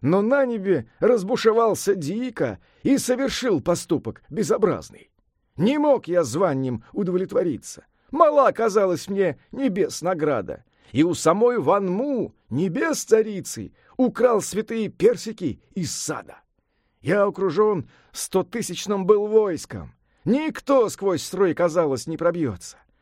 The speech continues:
Но в поединке трудном и геройском поверг на землю князя-полководца. И Ноджа ожидала та же участь, и отражен был стойкий в обороне,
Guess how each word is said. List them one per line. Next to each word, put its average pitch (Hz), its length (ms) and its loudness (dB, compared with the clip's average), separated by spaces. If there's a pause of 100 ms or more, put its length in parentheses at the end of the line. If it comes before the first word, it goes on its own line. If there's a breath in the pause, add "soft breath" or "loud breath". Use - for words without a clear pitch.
(160)
Но 175 220 2
в 151 80 -6
поединке 214 600 -2
трудном 208 680 0 (160 soft breath)
и 226 180 0
геройском 151 840 0 (320 soft breath)
поверг 226 420 2
на 185 140 2
землю 214 400 2
князя-полководца. 143 1300 -4 (400)
И 180 160 0
Ноджа 196 640 0
ожидала 175 680 0
та 240 320 0
же 156 240 -6 (100)
участь, - 640 -14 (260 soft breath)
и 147 100 0
отражен 220 640 0
был 208 200 0
стойкий 214 720 -2
в 190 80 -4
обороне, 190 640 -2